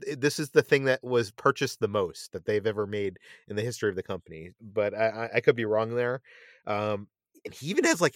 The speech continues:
hairs. He has, like, little old man hairs coming out of his head. Uh, he's so cute. I, I, I think my only complaint with, uh, the life-size Baby Yoda from Sideshow Collectibles is that it is a statue, so you can't, like,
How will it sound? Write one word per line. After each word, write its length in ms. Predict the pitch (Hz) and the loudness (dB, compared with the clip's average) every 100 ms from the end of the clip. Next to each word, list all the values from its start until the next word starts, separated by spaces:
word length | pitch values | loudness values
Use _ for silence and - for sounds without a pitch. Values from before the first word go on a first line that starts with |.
| - 131 | -2 2
hairs. 460 | 147 - - - | 4 2 -4 -10
He 60 | 127 | -4
has, 100 | 135 | -4
like, 180 | 165 147 | -4 -6
little 440 | 156 185 170 160 - | -2 -2 -2 -6 -6
old 300 | 135 147 156 | -6 -6 -4
man 320 | 135 135 123 | -2 -2 -4
hairs 300 | 92 76 71 - | -10 -10 -16 -12
coming 160 | 113 110 | -4 0
out 60 | |
of 160 | 107 101 | 0 -2
his 160 | 95 | -6
head. 220 | 98 85 - - - - _ | -8 -10 -14 -20 -20 -20 _
Uh, 140 | 90 90 | -8 -6
he's 120 | - | 2
so 140 | 180 | 2
cute. 400 | 180 160 151 147 _ _ _ - | 2 4 4 4 _ _ _ -18
I, 60 | |
I, 300 | 104 - 143 - | -12 2 4 4
I 60 | 143 | 4
think 120 | 175 | 6
my 120 | 165 | 4
only 260 | 147 147 165 | 4 0 -2
complaint 560 | 143 117 - 104 123 131 - | -4 -8 -6 -4 -4 -6 -2
with, 240 | 131 123 - | 0 0 2
uh, 400 | 113 113 113 110 - _ _ _ _ _ _ _ 101 | 2 4 2 0 -6 _ _ _ _ _ _ _ -12
the 180 | 107 98 | -10 -4
life-size 500 | 113 - 123 113 - | -4 0 0 0 0
Baby 260 | 113 110 | -4 0
Yoda 300 | 113 117 113 | 4 6 4
from 200 | - 113 | 0 -10
Sideshow 300 | - 117 131 | -2 0 0
Collectibles 560 | 113 117 117 123 127 - | 0 0 0 0 0 0
is 320 | 107 107 98 _ - _ _ - | -4 -4 -6 _ -20 _ _ 2
that 180 | 123 123 | 2 2
it 220 | 127 135 - | 2 2 2
is 220 | 135 135 | 0 0
a 60 | 147 | 0
statue, 520 | - 113 110 - 165 | 0 0 0 -2 -4
so 160 | - 117 | -4 -6
you 80 | 110 | -4
can't, 260 | 143 135 | -2 -2
like, 400 | 123 113 107 - | 0 0 0 -8